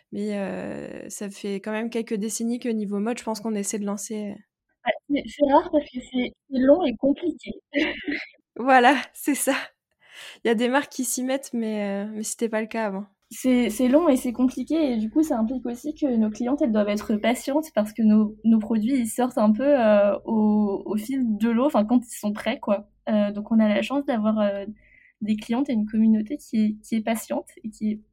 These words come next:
Speaker 2: et qui est prête à attendre, euh, bah, que le produit, il soit parfait selon nos critères pour pouvoir enfin être disponible.
Speaker 1: Vous avez mis en place, euh, un système de collecte des collants en fin de vie,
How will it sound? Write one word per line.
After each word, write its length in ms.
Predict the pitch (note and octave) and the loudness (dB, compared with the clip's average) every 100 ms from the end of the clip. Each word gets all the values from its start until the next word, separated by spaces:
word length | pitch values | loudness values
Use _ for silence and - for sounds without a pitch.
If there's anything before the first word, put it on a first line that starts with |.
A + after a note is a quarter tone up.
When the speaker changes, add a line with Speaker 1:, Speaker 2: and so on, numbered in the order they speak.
| _ _ - | _ _ -10
Speaker 2:
et 140 | G#3 | -8
qui 100 | - | -4
est 60 | G#3+ | -4
prête 260 | B3 C4 | -4 -2
à 80 | A3+ | 2
attendre, 400 | G3 G3 A#3 A3+ | 2 2 0 2
euh, 500 | G#3 F#3+ F3+ F3+ F3+ - F3 F3 E3+ | 2 2 0 -4 -6 -10 -12 -14 -12
bah, 160 | - F3+ | -8 -6
que 120 | - | -6
le 120 | F3+ | -6
produit, 320 | F3+ F#3+ F#3 A#3+ | -6 -8 -6 -4
il 100 | A3 | -4
soit 480 | - G3 E3+ - - _ _ _ | -6 -6 -4 -8 -12 _ _ _
parfait 400 | G3 - G3 G#3+ | -6 0 0 0
selon 260 | - F3+ F3+ | -6 -10 -8
nos 120 | F#3+ | -10
critères 500 | G#3+ G#3+ - A3 - _ _ _ _ _ _ | -12 -10 -6 -8 -10 _ _ _ _ _ _
pour 100 | - | -10
pouvoir 280 | G#3 F#3+ F#3+ | -6 0 0
enfin 220 | G3+ A#3+ | 0 0
être 160 | A3+ G#3+ | -2 -2
disponible. 520 | G3+ G#3+ G#3 F3+ F3+ - - _ _ _ _ _ _ | -6 -8 -8 -8 -10 -16 -20 _ _ _ _ _ _
Speaker 1:
Vous 100 | A3+ | -4
avez 240 | A#3 A#3 B3+ | -2 0 -2
mis 160 | C#4+ | 0
en 140 | C#4+ B3 | -2 -2
place, 420 | C4+ D#4 D#4+ - | -2 0 0 0
euh, 140 | A3+ G#3 | -2 -2
un 100 | A#3 | -4
système 400 | - A#3 C#4+ A#3 | -6 -2 -2 0
de 100 | G#3+ | -2
collecte 500 | G#3+ C#4 C#4 C#4 B3 | -2 0 0 -2 -4
des 440 | A3 G#3 G#3+ G#3 G3+ | -2 -2 -2 -4 -4
collants 460 | B3+ C#4 C#4 G#3+ | -4 -2 -2 -2
en 60 | G3 | -4
fin 180 | - B3+ | -4 -4
de 80 | |
vie, 160 | A3 D4 | -4 -4